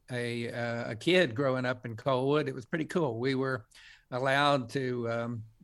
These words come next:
pretty much do whatever we wanted to do as long as we didn't burn anything down. And, um, we played up in the mountains a lot. And, um, I knew all the kids, uh, from, uh,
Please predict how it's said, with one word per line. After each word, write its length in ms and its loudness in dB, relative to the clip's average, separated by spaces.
pretty 80 4
much 240 2
do 180 2
whatever 360 2
we 80 -2
wanted 280 -2
to 60 -8
do 580 -2
as 140 -2
long 260 -2
as 120 -10
we 100 -4
didn't 220 -4
burn 180 -2
anything 400 -6
down. 560 2
And, 480 -2
um, 300 -4
we 160 -8
played 300 -2
up 120 -4
in 60 -4
the 80 -4
mountains 440 -4
a 40 -6
lot. 360 -2
And, 560 -4
um, 460 -2
I 80 2
knew 180 2
all 160 2
the 80 -4
kids, 640 -8
uh, 460 -6
from, 500 -6
uh, 440 -6